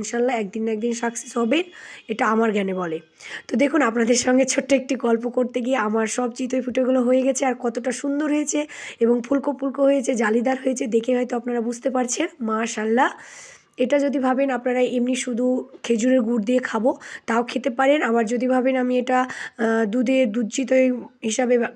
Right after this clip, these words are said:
খাবো, সেটাও করতে পারেন। তো আমি এটা আজকে দুধ চিতই করবো, দেখতে থাকুন, তাহলে বুঝতে পারবেন প্রত্যেকটা স্টেপ। আর যদি কোনো এই রেসিপি সম্বন্ধে আপনারা কিছু জিজ্ঞাসা করার থাকে, তাহলে অবশ্যই আপনারা কমেন্ট করতে পারেন, আপনাদের অবশ্যই আমি রিপ্লাই দেওয়ার চেষ্টা করবো ইনশাল্লাহ।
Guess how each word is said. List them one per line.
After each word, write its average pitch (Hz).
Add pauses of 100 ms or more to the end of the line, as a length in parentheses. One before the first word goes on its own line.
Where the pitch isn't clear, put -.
খাবো, 226 (140)
সেটাও 247
করতে 214
পারেন। 185 (260)
তো -
আমি 233
এটা 254
আজকে 240 (100)
দুধ 226
চিতই 254
করবো, 247 (320)
দেখতে 233
থাকুন, 277
তাহলে 233
বুঝতে 220
পারবেন 254
প্রত্যেকটা 254 (160)
স্টেপ। 349 (1400)
আর 254 (100)
যদি 277 (440)
কোনো 247 (180)
এই 247
রেসিপি 254 (100)
সম্বন্ধে 294
আপনারা 262
কিছু 254 (140)
জিজ্ঞাসা 233
করার 233 (100)
থাকে, 254 (120)
তাহলে 214 (100)
অবশ্যই 247
আপনারা 262
কমেন্ট 254
করতে 269
পারেন, 320 (120)
আপনাদের 214 (100)
অবশ্যই 240
আমি 285 (520)
রিপ্লাই 233
দেওয়ার 247
চেষ্টা 262
করবো 294
ইনশাল্লাহ। 196